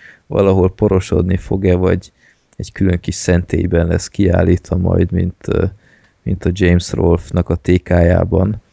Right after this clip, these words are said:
hogy, ö, mit gondoltok, hogy, hogy jó befektetése ez a jövőre tekintve, még ha nem is, nem is elsősorban anyagilag, hanem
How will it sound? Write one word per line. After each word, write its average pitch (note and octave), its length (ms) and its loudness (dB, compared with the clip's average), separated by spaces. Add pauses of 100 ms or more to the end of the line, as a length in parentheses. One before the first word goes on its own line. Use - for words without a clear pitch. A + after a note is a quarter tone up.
(680)
hogy, F2+ 460 -2
ö, E2+ 260 4 (460)
mit A2 160 2
gondoltok, F2 580 0
hogy, F2+ 340 -2 (380)
hogy - 320 -4 (400)
jó A2 180 2
befektetése F#2 960 0
ez F2 180 4
a F2+ 60 4
jövőre F2 460 4
tekintve, F#2 600 -2
még F2+ 180 0
ha F#2 100 -2
nem F#2+ 160 4
is, - 280 -2 (420)
nem G2 140 2
is F2+ 140 0
elsősorban F2+ 640 0
anyagilag, F2+ 880 0 (540)
hanem F2 540 2